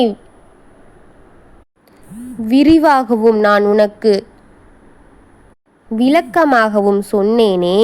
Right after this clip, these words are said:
அது உனக்கு இல்லை என்று எண்ணி நீ இப்படி விழுந்து விட்டாயே, உனக்கான வலையில் சிக்கி விட்டாயே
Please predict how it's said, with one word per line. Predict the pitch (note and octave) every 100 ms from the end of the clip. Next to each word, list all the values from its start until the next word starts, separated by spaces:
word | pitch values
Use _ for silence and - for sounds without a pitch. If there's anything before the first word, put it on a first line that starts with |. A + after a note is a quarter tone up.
| A3+ F#3 - -
அது | F#3 F#3+ G3 F#3
உனக்கு | F#3 F#3 F3+ F#3+ F3+ -
இல்லை | G3+ A3 C4+ D#4+ D4
என்று | B3 A3 A3 F#3+
எண்ணி | G3 B3+ E4 C4+ - - -
நீ | A3 B3 A#3
இப்படி | G#3 G#3 B3 A#3+ A3
விழுந்து | F#3+ G3+ B3+ C4 C#4
விட்டாயே, | A#3+ A3+ G#3+ G3 F#3 F#3+ F#3+ F3+ F3+
உனக்கான | F3+ F#3+ G3 G#3+ A3+ C#4 B3+
வலையில் | G#3 G3 G3 F#3+ F#3
சிக்கி | A#3+ A3+ - E4+ D4+
விட்டாயே | G#3+ - G3+ G3 F#3+ F#3+